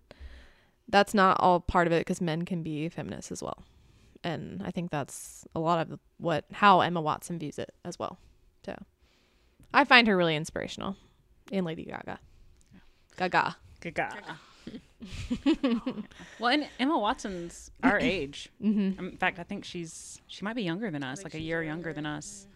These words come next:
Speaker 1: She's smart.
Speaker 2: Yeah,
Speaker 3: She
Speaker 2: she's
Speaker 3: is.
Speaker 2: just crazy smart, and she's using her power for good, and I respect that a
Speaker 1: Mm-hmm.
Speaker 2: lot.
Speaker 1: Definitely. Susie, Susie?
Speaker 3: Susie. Yeah. Um, I said I don't really have one. I mean, yes, like, I agree with the w-,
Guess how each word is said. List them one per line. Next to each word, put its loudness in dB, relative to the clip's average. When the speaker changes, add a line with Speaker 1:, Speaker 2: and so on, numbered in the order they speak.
Speaker 1:
She's -6
smart. 2
Speaker 2:
Yeah, -4
Speaker 3:
She -10
Speaker 2:
she's -6
Speaker 3:
is. -14
Speaker 2:
just -4
crazy -2
smart, -2
and -6
she's -14
using -8
her -8
power -4
for -14
good, -12
and -6
I -4
respect -10
that -10
a -2
Speaker 1:
Mm-hmm. -2
Speaker 2:
lot. -8
Speaker 1:
Definitely. -6
Susie, 4
Susie? 6
Speaker 3:
Susie. -14
Yeah. -14
Um, 2
I -8
said 0
I 4
don't -4
really 0
have 2
one. 2
I -4
mean, -2
yes, 0
like, -6
I 2
agree -4
with -10
the -12
w-, -8